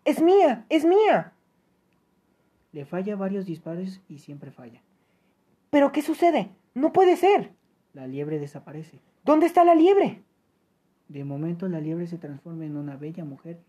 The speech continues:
Speaker 2: que sin decir palabras llama al cazador con sus manos. Sorprendido.
Speaker 1: ¿Pero qué mujer tan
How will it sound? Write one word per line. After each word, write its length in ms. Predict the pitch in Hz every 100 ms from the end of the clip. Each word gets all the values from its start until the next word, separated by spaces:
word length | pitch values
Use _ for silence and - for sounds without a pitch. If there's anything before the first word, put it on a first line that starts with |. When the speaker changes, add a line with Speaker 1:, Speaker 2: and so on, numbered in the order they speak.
| _ _ -
Speaker 2:
que 140 | 143
sin 280 | - 147 143
decir 300 | 139 175 170
palabras 500 | 160 160 170 175 _
llama 240 | 156 160
al 60 | 165
cazador 420 | 156 143 147 175
con 180 | 170 143
sus 160 | 135 131
manos. 360 | 127 123 _ _ _ _ _ _
Sorprendido. 680 | _ 135 131 135 135 156 180 - _ _
Speaker 1:
¿Pero 200 | 277 277
qué 100 | 311
mujer 320 | 330 349 349
tan 440 | 349 339 330 320